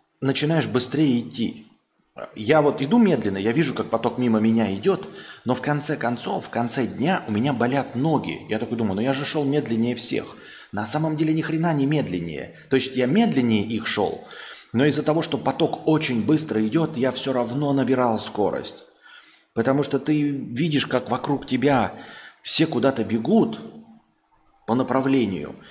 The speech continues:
и ты в этом же направлении двигаешься, но начинаешь двигаться быстрее, потому что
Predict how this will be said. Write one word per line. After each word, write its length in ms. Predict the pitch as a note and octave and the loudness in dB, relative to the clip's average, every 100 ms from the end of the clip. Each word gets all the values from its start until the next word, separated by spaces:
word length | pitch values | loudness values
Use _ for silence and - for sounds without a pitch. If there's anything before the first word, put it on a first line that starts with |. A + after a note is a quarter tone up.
| - - - | -20 -20 -4
и 120 | D3 | -4
ты 260 | D#3 G#3 D#3+ | 0 0 0
в 180 | A2+ | 2
этом 220 | F3 C3+ A2 | 0 0 -4
же 100 | A#2 | -2
направлении 540 | A#2 B2+ C#3 A#2+ A2+ | 0 2 2 2 0
двигаешься, 520 | B2 F#3+ C#3 A2+ - | 0 2 2 0 0
но 100 | A2 | -2
начинаешь 420 | B2+ - D3+ E3+ | 0 -2 -2 -2
двигаться 420 | G#2+ D#3+ C3+ - G2 | 0 -2 0 -2 -2
быстрее, 440 | B2 - D3 C3 | -2 -2 0 0
потому 300 | G2 G#2+ B2+ | 0 -2 -2
что 240 | - B2 | 0 -2